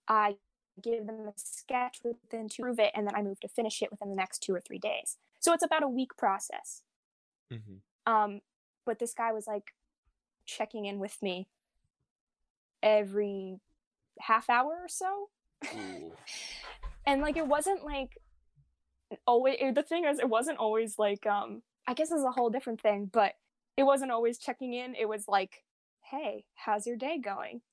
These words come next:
Speaker 1: And then I wouldn't
Speaker 2: Oh.
Speaker 1: respond, and he would unsend it and then send it again,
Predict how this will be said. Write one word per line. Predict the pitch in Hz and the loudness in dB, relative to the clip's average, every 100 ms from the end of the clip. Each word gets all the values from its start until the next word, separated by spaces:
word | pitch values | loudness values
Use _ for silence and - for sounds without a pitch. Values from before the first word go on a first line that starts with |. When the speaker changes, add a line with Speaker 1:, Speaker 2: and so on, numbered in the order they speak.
| - | -2
Speaker 1:
And | 233 220 | 2 4
then | |
I | 202 | 6
wouldn't | 254 117 113 | 6 4 0
Speaker 2:
Oh. | |
Speaker 1:
respond, | - - 202 190 220 _ _ 240 | -4 2 4 4 0 _ _ 0
and | 254 | 2
he | |
would | 233 220 | 4 4
unsend | 233 233 - 226 220 | 4 2 -2 -4 -4
it | 196 - | -6 -4
and | 208 | -4
then | 208 202 | -6 -10
send | - - 226 214 | -8 -2 -2 -2
it | |
again, | 196 202 208 185 | -6 -2 -2 -2